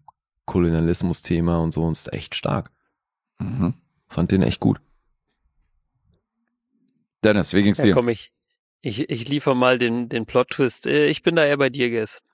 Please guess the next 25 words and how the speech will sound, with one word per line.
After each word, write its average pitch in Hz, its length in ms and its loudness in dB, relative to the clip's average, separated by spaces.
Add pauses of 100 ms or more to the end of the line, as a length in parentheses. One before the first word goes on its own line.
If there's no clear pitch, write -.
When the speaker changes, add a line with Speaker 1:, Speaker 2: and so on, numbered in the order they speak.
(120)
Speaker 2:
Ach, 85 180 0
gibt's 78 220 0
ja 67 160 0
nicht. 58 240 -10 (760)
Speaker 3:
Ja, 123 640 -4 (220)
spannend, 120 480 -2 (240)
ne? 127 200 -8 (260)
Ist - 100 -10
selten, 165 380 4
aber 135 160 2
es, - 200 -6
äh, 123 280 0
war. 117 320 -4
Haben 120 100 -6
wir 120 80 -6
neulich 131 240 0
noch, 135 260 0
äh, 131 260 0
im 127 140 -4
Supporter-Channel 143 640 0
drüber 127 220 0 (500)
<laughs> - 300 0
diskutiert, - 40 -2
dass, - 220 -2
äh, 117 260 0